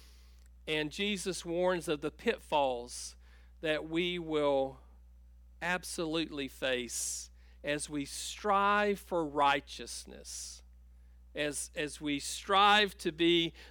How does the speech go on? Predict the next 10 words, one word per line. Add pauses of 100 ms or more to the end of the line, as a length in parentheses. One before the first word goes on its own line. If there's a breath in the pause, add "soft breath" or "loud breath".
the
righteous
person
that
God
has
called
us
to
be.